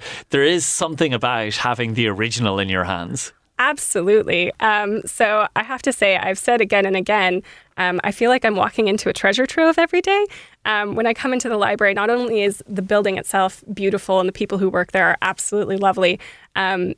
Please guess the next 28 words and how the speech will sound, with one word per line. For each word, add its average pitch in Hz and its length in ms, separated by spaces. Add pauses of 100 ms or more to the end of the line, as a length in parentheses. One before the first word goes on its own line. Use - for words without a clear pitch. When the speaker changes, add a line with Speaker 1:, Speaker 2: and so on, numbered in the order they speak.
Speaker 2:
the 226 80
materials 214 440
themselves 196 500
are 160 200
sometimes 196 400
breathtaking. - 600
So - 160
some 196 160
of - 100
these 185 160
letters 175 300
have - 280
gorgeous 269 460
wax 165 300
seals. 269 580 (420)
Um, 180 440
they 226 100
have 220 480
these 196 380
fantastic 269 520
watermarks. 269 540
So 208 140
when 202 100
the 190 60
paper 214 340
was 254 220
made, 240 260
these, 185 300